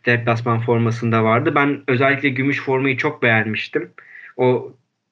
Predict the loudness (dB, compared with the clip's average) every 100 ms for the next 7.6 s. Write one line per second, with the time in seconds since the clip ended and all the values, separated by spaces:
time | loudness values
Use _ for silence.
0 | _ _ _ _ _ _ -2 2 2 2
1 | 2 2 2 2 2 0 0 2 2 2
2 | 2 0 -2 -6 0 2 2 0 2 2
3 | 0 2 2 2 2 2 2 4 2 -2
4 | -10 -18 -18 -6 -2 -2 0 0 0 -2
5 | -2 -16 _ _ _ 2 4 4 4 2
6 | 2 2 0 0 -2 -4 -4 0 0 2
7 | 0 0 0 0 -2 -6